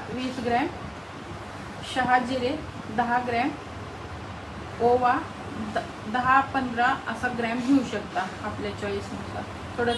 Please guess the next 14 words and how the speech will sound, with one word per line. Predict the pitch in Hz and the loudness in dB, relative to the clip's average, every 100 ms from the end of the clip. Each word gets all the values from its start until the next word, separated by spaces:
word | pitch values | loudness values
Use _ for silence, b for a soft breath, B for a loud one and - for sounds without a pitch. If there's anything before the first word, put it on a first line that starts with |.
| 247 | 0
तिखट | 233 240 233 | 0 2 4
असतं | 233 233 226 | 2 0 -2
तर | |
मी | 226 247 339 - - - - 208 | 0 0 -2 -4 -8 -8 -8 -2
दहापेक्षा | 220 214 208 233 - | 0 0 -2 -2 -2
जास्त | 240 220 214 - 214 | 2 2 2 -2 -2
ग्रॅम | 202 202 | -4 -2
घेतलेला | 214 214 196 190 | -2 -2 -4 -6
आहे. | - - - - - 233 | -4 -4 -4 -6 -6 0
लवंग | 247 240 247 339 - - 214 | 2 4 4 2 -2 -6 0
दहा | 226 226 | 2 2
ग्रॅम, | 226 214 311 - - - - - - - - - - - - | 0 0 0 -2 -8 -10 -8 -8 -6 -6 -6 -8 -8 -8 -4
हिरवी | 254 233 233 | -2 0 0
वेलची | 247 233 226 247 | 0 0 0 -2